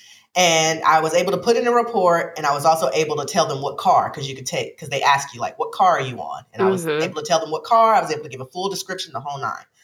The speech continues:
Speaker 1: So that when I got to the Embarcadero, the police were already there waiting for the car. And they had the
Speaker 2: Wow.
Speaker 1: description. And I saw them head over, um, head into the car 'cause he wasn't getting off. I saw them head into the car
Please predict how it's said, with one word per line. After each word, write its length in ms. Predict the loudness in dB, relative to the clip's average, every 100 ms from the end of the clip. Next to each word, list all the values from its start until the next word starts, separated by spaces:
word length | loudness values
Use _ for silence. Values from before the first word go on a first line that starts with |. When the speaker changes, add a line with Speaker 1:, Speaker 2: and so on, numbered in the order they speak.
| _ _ _ _ _
Speaker 1:
So 260 | 2 4 6
that 200 | 4 4
when 140 | 4
I 140 | 4 2
got 380 | 6 6 6 0
to 220 | -2 0
the 80 | 0
Embarcadero, 720 | 2 2 2 2 4 4 2
the 120 | -4
police 440 | -6 -4 -4 -4
were 140 | -4 2
already 340 | 2 2 -6
there 520 | -2 0 0 -2 -6 -8 _ _
waiting 600 | _ 2 4 4 0 -10 -20 _ _
for 640 | -10 -4 -2 0 -2 -4 -16 _ -14
the 60 | -4
car. 540 | 4 4 4 -2 -8 _ _ -10
And 140 | -4 0
they 60 | 2
had 260 | 4 2
the 40 | 2
Speaker 2:
Wow. 80 | -2
Speaker 1:
description. 640 | 0 0 0 -2 -6 -10 _ -20 _ -4
And 100 | 0
I 60 |
saw 300 | 0 4 4
them 140 | 4 0
head 240 | 0 0
over, 520 | 0 -2 -2 -4 -8 _ _ _ _
um, 280 | 2 4 2
head 200 | 2 0
into 300 | 0 -2 -2
the 80 | -4
car 220 | 2 2
'cause 140 | 2 -2
he 80 | -2
wasn't 240 | -2 -2
getting 200 | -4 -2
off. 180 | -2 0
I 80 | -2
saw 180 | 0 -2
them 140 | -2
head 160 | -4 -4
into 200 | -4 -8
the 80 | -6
car 460 | 2 4 4 0